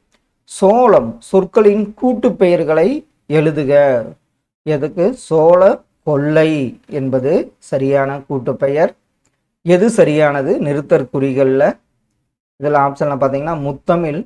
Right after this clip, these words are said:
கோலன், இஸ்-, இயல், இசை, நாடகம், முற்றுப்புள்ளி. இதுதான் வந்து சரியான ஒன்று. இதுல டபுள், சிங்கிள் கோட், டபுள் கோட்ஸு, இதுல வந்து, இதெல்லாம் வந்து தவறான ஒன்றாகும். கீழ்கண்டவற்றுள் எது மருவு பெயர்?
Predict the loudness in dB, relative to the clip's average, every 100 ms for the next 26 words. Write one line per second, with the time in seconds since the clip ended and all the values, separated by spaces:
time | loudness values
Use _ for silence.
0 | _ -4 -2 -2 -2 -4 -6 -6 -8 -12
1 | -6 2 2 2 -2 -4 -2 -2 -2 -4
2 | -4 -2 -2 -2 -6 -8 -10 -10 -10 -10
3 | -8 -10 -10 -10 -4 -4 -2 -4 -2 -4
4 | -6 -8 -4 -4 -4 -6 -6 -6 -6 -8
5 | -12 _ _ _ _ -8 -2 -2 0 -4
6 | -4 -4 -4 -6 -14 _ _ -10 -8 -8
7 | -6 -6 -4 -6 -4 -6 -6 -8 -8 -8
8 | -8 -8 -10 _ _ -10 -4 -2 -2 -4
9 | -6 -6 -4 -4 -6 -6 -6 -8 -8 -6
10 | -4 -4 -4 -6 -6 -4 -4 -4 -8 -12
11 | _ _ _ _ _ _ 0 0 0 -2
12 | 0 2 0 -2 -2 -2 -2 -2 0 0
13 | 2 2 2 2 0 0 -2 2 4 4
14 | 0